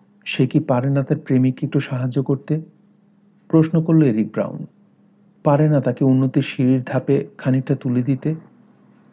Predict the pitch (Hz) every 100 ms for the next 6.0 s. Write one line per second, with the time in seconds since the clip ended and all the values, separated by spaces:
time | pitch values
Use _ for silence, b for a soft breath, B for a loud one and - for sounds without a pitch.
0 | - _ _ - - 156 160 156 156 160
1 | 151 151 160 160 143 131 151 151 147 135
2 | 139 - - 147 - - _ _ - 143
3 | 147 135 - 131 139 135 - 143 - -
4 | _ _ _ 147 131 135 131 147 139 151
5 | 131 127 123 151 151 156 139 139 143 160